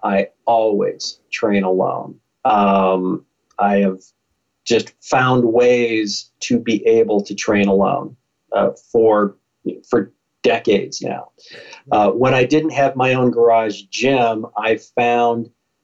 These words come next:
uh, gyms that, you know, I would be able to use, you know, after hours or before hours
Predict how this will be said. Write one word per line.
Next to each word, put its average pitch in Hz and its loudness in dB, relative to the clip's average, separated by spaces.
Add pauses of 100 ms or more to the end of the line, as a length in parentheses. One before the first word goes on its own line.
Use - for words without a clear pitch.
(160)
uh, 107 0 (160)
gyms 120 0
that, 107 -2 (280)
you 113 -2
know, 98 -4
I 113 2
would 120 0
be 110 -2
able 113 0
to 110 -4
use, 107 2
you 110 -4
know, 95 -2
after 110 0
hours 113 2
or 95 2
before 123 0
hours 110 0